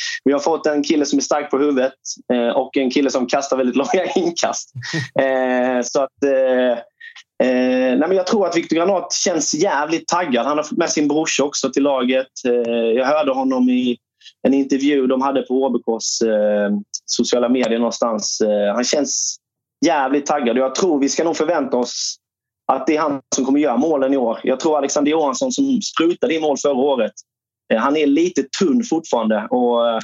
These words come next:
han har inte riktigt den, han har inte huvudet med sig. Han tog ju några idiotiska kort förra året, bland annat i näst sista omgången eller vad det var, bara tog ett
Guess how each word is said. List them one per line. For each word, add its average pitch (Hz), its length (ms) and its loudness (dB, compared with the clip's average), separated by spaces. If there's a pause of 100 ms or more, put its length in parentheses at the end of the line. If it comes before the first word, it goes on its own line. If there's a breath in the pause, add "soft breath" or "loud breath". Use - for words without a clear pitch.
(500)
han 139 240 0
har 139 400 0
inte 123 840 0 (500)
riktigt 214 380 0
den, 170 120 0
han 175 120 0
har 202 60 2
inte 202 120 -2
huvudet 208 300 0
med 180 180 0
sig. 113 180 0
Han 139 140 -2
tog 165 220 2
ju 151 140 2
några 143 420 2
idiotiska 139 540 0
kort 127 420 -4
förra 139 100 2
året, 127 180 0
bland 135 200 0
annat 135 260 0
i 120 160 0 (720 loud breath)
näst 143 180 2
sista 147 200 0
omgången 127 340 2
eller 120 120 2
vad 127 100 2
det 131 40 2
var, 123 100 2
bara 123 140 2
tog 123 220 0
ett 117 120 -4